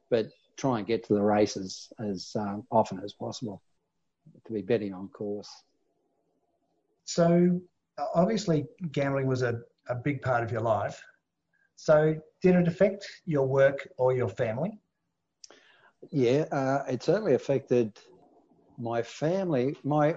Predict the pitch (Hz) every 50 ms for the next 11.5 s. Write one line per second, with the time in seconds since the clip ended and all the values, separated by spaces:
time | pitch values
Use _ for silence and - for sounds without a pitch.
0 | - - 139 147 151 151 156 156 156 165 - _ _ _ - 143 139 151 156 151
1 | 143 160 214 269 311 311 302 - - - - - _ _ _ - - - - 170
2 | 156 156 143 139 131 120 143 139 135 131 131 127 123 127 _ _ _ - - _
3 | _ _ _ _ _ _ _ _ _ _ _ _ _ _ _ _ _ - - 127
4 | 120 104 - - 139 156 175 143 104 110 143 156 151 _ _ - 117 117 139 151
5 | 160 170 156 123 - - 101 98 131 156 175 175 _ _ _ _ _ _ - 117
6 | 123 131 - - 123 127 131 127 156 165 160 160 - - 123 117 120 117 120 117
7 | _ _ _ _ _ _ _ _ _ _ _ _ _ _ - - _ _ _ _
8 | _ _ _ - 127 113 104 95 - 135 147 151 143 127 120 117 120 113 - -
9 | - - - 294 156 135 135 127 131 120 117 117 117 107 101 131 143 160 156 127
10 | 113 107 - - 113 120 123 117 - 120 101 104 101 - 135 127 113 113 113 -
11 | 131 135 139 147 151 123 101 98 - -